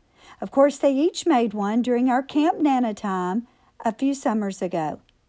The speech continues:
We found it was the perfect way to document their daily blessings, surprise moments, L O L moments, favorite memories with family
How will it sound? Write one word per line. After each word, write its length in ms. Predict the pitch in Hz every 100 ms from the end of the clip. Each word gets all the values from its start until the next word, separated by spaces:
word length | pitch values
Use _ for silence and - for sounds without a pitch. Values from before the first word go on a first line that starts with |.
| _ _ -
We 140 | 208
found 340 | 196 233 220 233
it 100 | -
was 180 | 233
the 80 | 233
perfect 680 | 208 - 233 262 330 311 -
way 240 | 269 208
to 100 | 190
document 540 | 190 185 190 208 190 185
their 120 | 180
daily 360 | 180 180 180
blessings, 680 | 175 190 220 - 330 381 - - _
surprise 600 | - - 294 381 381 370 240
moments, 580 | 185 185 277 - - - _ _ _
L 160 | 214 202
O 100 | 190
L 240 | - 285
moments, 640 | 330 190 170 180 277 - - _ _ _ _ _
favorite 420 | 247 262 285 415
memories 680 | 294 269 233 202 220 269 -
with 160 | 196 196
family 580 | 196 185 208 233 294